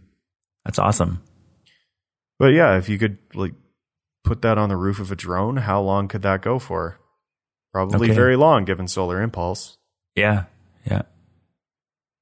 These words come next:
Speaker 1: Unless there's shade, unless there's some shade, and then you'd need battery technology as well.
Speaker 2: Well, apparently drones don't fly on cloudy days, but
Speaker 1: Right.
Speaker 2: neither here nor there.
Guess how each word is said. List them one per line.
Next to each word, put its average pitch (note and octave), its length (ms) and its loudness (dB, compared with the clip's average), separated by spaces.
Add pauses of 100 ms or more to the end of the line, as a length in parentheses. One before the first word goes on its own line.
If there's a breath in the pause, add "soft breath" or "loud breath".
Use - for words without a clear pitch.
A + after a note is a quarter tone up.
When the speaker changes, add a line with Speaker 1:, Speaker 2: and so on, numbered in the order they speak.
(240)
Speaker 1:
Unless G#2 300 2
there's F#2 240 4
shade, E2+ 400 0
unless G2 260 2
there's F#2+ 160 2
some F#2+ 160 2
shade, E2+ 360 2
and F2 140 2
then F#2 100 6
you'd F#2 160 4
need F2+ 160 4
battery F2 260 2
technology F2 480 -2
as E2+ 100 -6
well. F2 300 0 (2250)
Speaker 2:
Well, G2+ 340 -2 (440)
apparently B2+ 380 0
drones A2 480 -2
don't G#2 220 -4
fly F#2+ 260 -2
on F2 140 -6
cloudy F#2 360 -6
days, F#2 420 -10
but F2+ 240 -8 (240)
Speaker 1:
Right. G2 260 2 (1600 soft breath)
Speaker 2:
neither A2 200 4
here G2+ 160 0
nor F#2 120 -4
there. E2+ 240 -4